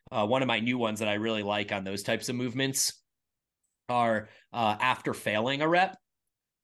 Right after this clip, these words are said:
doing an extremely slow negative, like, uh, seven to ten seconds, if you can manage it, and then holding the bottom isometric, uh, pushing against the tension,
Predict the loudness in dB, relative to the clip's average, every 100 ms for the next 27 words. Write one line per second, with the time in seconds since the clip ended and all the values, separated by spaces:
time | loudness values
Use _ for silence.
0 | _ -6 -2 -2 -2 -2 -4 -4 -4 -6
1 | -4 -4 -4 -6 0 2 2 2 -2 -4
2 | -4 -2 0 0 -2 -4 -2 -2 0 0
3 | 0 0 2 2 0 -2 -2 -4 -2 -4
4 | -4 -6 -4 -4 -4 -4 -2 0 0 0
5 | 0 0 -4 -20 _ _ _ -4 -2 0
6 | 0 0 -4 -4 -4 -2 -2 0 -2 0
7 | 2 4 2 0 -4 -4 -4 -2 -2 0
8 | -2 -2 -6 _ _ -4 0 2 2 0
9 | -2 -2 -2 -4 -4 -4 -4 -8 -8 -8
10 | -10 -6 -4 -2 -4 -4